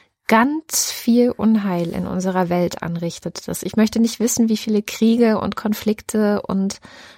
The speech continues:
ähm, wie viel Hass zwischen verschiedenen Ethnien darauf beruht, dass irgendwelche idiotischen Diktatoren und Führer eigentlich die ganze Zeit nur versuchen zu vertuschen,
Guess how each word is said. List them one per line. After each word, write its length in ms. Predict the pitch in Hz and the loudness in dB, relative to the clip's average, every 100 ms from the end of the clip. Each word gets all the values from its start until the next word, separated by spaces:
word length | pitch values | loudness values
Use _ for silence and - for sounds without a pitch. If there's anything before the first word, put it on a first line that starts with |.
| _ | _
ähm, 460 | 185 185 190 190 185 | 0 2 2 0 0
wie 80 | 208 | -2
viel 220 | - 208 196 | 0 2 2
Hass 340 | 202 226 - | 0 0 -2
zwischen 320 | - 202 208 | -4 -4 -2
verschiedenen 440 | 208 208 214 214 196 | -4 -4 2 2 2
Ethnien 680 | 196 208 - 208 208 190 196 | -4 -4 0 4 4 4 2
darauf 300 | 190 180 190 | 2 0 -2
beruht, 440 | - 185 - 233 - | 0 -2 0 -2 -2
dass 120 | 196 | -4
irgendwelche 760 | - 247 285 247 196 226 233 - | 0 0 0 -2 0 0 0 -6
idiotischen 760 | 196 196 214 269 233 214 214 | -4 2 2 2 -4 0 0
Diktatoren 720 | 214 - 196 - 208 240 220 | 0 -2 -6 -2 2 4 2
und 140 | 190 202 | 0 -4
Führer 480 | - 226 196 185 220 - - - _ | 2 2 4 2 0 -6 -20 -20 _
eigentlich 480 | - 147 - 330 302 | -4 -2 -2 -2 -4
die 120 | - | 0
ganze 280 | 247 247 247 | 2 2 0
Zeit 280 | - 226 226 | -2 -2 2
nur 80 | 220 | 0
versuchen 380 | - 202 208 214 | 2 2 2 0
zu 100 | - | -2
vertuschen, 580 | 196 202 - 202 - 202 | -4 -4 -2 -2 0 0